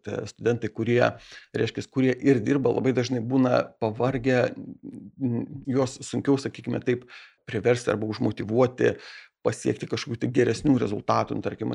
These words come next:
net ir tą patį baigiamąjį darbą kažkokį tai rašant, reiškias, ma-, matai, kad studentas, nu, tiesiog jisai ateina pavargęs po darbo, iš tikrųjų, jisai turi ten, e, pe-, per savaitę gali skirti tam savo bakalauro ten kelias dienas daugiausiai, nu, ir, sakykime, tikrai sunku jį taip pat, e,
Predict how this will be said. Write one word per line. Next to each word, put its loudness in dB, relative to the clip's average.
net -6
ir -2
tą 0
patį -2
baigiamąjį 0
darbą -6
kažkokį -12
tai -2
rašant, 0
reiškias, -6
ma-, -2
matai, 0
kad -2
studentas, -2
nu, 0
tiesiog -2
jisai -6
ateina 2
pavargęs -2
po -2
darbo, -2
iš -12
tikrųjų, -6
jisai -10
turi -2
ten, 2
e, 0
pe-, -2
per 0
savaitę 0
gali -2
skirti -4
tam -2
savo -2
bakalauro -6
ten -10
kelias -2
dienas -4
daugiausiai, -10
nu, -8
ir, -18
sakykime, -6
tikrai 0
sunku -4
jį -2
taip -4
pat, -4
e, 4